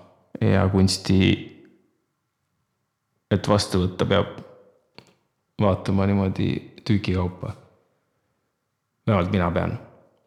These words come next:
Ja ma oleks tahtnud ka lamada nende teiste, teiste kombel, kes seal mõned inimesed hommikust peale, kes on käinud kõiki asju vaatamas, lihtsalt vedelevad. Joavad espressot, söövad võileiba ja võitlevad.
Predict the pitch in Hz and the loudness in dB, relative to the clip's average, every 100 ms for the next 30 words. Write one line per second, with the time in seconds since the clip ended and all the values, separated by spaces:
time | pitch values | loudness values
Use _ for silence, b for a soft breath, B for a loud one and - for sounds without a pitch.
0 | _ 117 117 101 98 - 101 101 98 101 | _ 2 4 4 2 2 0 2 2 2
1 | 92 98 87 82 - - 95 - - - | 2 0 -2 -2 -4 -2 -2 -2 -6 -6
2 | - - _ _ _ _ _ - 98 101 | -12 -20 _ _ _ _ _ -4 -2 0
3 | - 92 98 95 90 92 101 - 95 92 | 0 0 2 2 2 -2 -4 -4 -4 -2
4 | 90 92 95 92 - - _ _ _ _ | -2 -2 -2 -4 -12 -20 _ _ _ _
5 | _ _ _ 110 101 98 104 95 98 - | _ _ _ 0 0 0 0 0 0 -2
6 | 107 95 95 - 98 98 95 95 - 104 | 0 0 -2 -4 -4 -2 -2 -2 -2 -2
7 | - 95 92 - 95 - - 95 92 - | -2 -4 -4 -4 -6 -6 -8 -6 -6 -6
8 | 92 92 90 - 85 82 - - _ _ | -6 -4 -2 -4 -4 -8 -12 -20 _ _
9 | _ _ _ _ _ _ _ - 101 92 | _ _ _ _ _ _ _ 0 2 2
10 | - - - - - - 92 98 95 90 | 0 -2 -2 -4 -8 -6 -4 -2 -4 -4
11 | 87 92 92 92 90 85 85 | -4 -4 -4 -4 -6 -6 -8